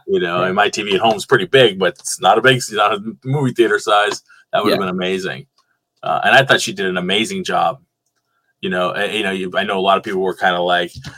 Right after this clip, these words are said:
Speaker 1: you know, being a girl fighting a predator. I thought she, she was probably one of the best fighters they've ever had
Speaker 2: Yes.
Speaker 1: in any of the series. Like, she held her own,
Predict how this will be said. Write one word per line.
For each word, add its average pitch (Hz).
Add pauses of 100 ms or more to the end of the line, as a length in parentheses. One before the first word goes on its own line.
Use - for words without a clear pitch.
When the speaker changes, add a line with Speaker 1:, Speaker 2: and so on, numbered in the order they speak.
(140)
Speaker 1:
you 104
know, 90
being 95
a 101
girl 113
fighting 98
a 95
predator. 113
I 117
thought 101
she, 92 (360)
she 143
was 123
probably 113
one 104
of 98
the 92
best 104
fighters 113
they've 107 (140)
ever 120
had 117
Speaker 2:
Yes. 101
Speaker 1:
in 131
any 151
of 143
the 135
series. 127
Like, 104
she 151
held 139
her 110
own, 135